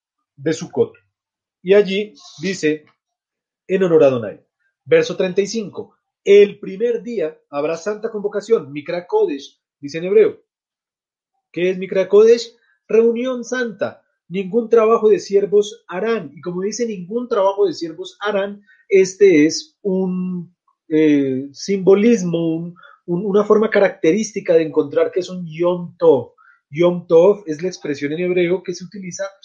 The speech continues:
para las fiestas, que son, eh, días no laborales.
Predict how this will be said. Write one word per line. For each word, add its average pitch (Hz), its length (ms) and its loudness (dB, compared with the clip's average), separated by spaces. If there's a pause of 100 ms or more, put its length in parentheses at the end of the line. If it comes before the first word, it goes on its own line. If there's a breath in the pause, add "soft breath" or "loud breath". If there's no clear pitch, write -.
(160)
para 147 160 2
las 170 240 -2
fiestas, 202 640 -2 (220)
que 156 120 -2
son, 196 540 -2 (140)
eh, 147 480 2
días 175 380 0
no 160 200 2
laborales. 165 800 0